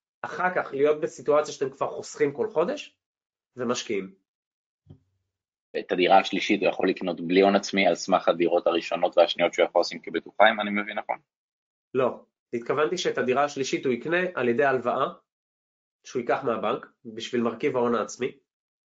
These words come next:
Speaker 1: והוא יחזיר את ההלוואה הזאת עם החמשת אלפים שקל בכל,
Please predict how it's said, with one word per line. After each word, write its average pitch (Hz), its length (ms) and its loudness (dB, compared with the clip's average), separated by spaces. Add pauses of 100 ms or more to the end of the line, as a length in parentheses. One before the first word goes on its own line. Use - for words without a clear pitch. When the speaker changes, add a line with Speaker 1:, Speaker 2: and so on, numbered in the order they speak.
(1160)
Speaker 1:
והוא 120 280 4
יחזיר 143 420 2
את 190 40 -4
ההלוואה 143 380 4
הזאת 196 340 0
עם 135 180 -6
החמשת 156 340 -4
אלפים 151 260 -2
שקל 156 260 -2
בכל, 147 260 0